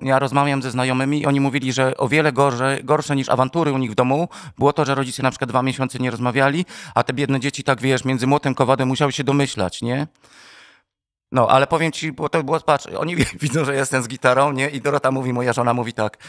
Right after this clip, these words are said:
na spotkanie modlitewne i tak: „Chcecie przyjść?”, a ja: „Nie, błagam”.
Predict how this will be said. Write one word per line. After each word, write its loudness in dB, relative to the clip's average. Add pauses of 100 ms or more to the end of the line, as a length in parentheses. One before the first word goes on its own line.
(640)
na 0
spotkanie 0
modlitewne -2
i -10
tak: -2
„Chcecie -2
przyjść?”, -2
a 2
ja: 2
„Nie, 0
błagam”. 0